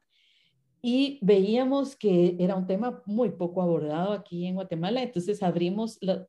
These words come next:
la, nuestra otra herramienta, es el, los procesos de investigación. Entonces tenemos comunicación, articulación, investigación. Y,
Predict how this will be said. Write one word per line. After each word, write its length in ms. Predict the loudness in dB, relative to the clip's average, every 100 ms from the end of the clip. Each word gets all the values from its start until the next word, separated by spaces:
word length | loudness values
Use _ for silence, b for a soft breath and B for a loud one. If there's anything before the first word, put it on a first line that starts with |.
| -4
la, 280 | 0 0 0
nuestra 300 | -2 -2 -6
otra 260 | -4 -2
herramienta, 800 | -2 -2 -2 -4 -4 -4 -4 -4 -4
es 320 | -6 -6 -6
el, 220 | -6 -6 _
los 180 | -12 -10
procesos 460 | -12 -12 -12 -12
de 80 | -10
investigación. 840 | -10 -10 -10 -10 -10 -8 -8 -8 -12 _ _ _ _ _
Entonces 340 | _ -4 -2 0
tenemos 560 | -2 -2 -4 -6 -8
comunicación, 1040 | -8 -4 -2 -2 0 -2 0 0 0 -2 -4
articulación, 1040 | -4 -6 -10 -4 -2 -2 -2 -4 -4 -6
investigación. 880 | -8 -10 -12 -12 -6 -6 -4 -4 -6 -10 _ _ _ _ _ _ _ _ -2
Y, 840 | 2 4 4 4 4 4 -2 -8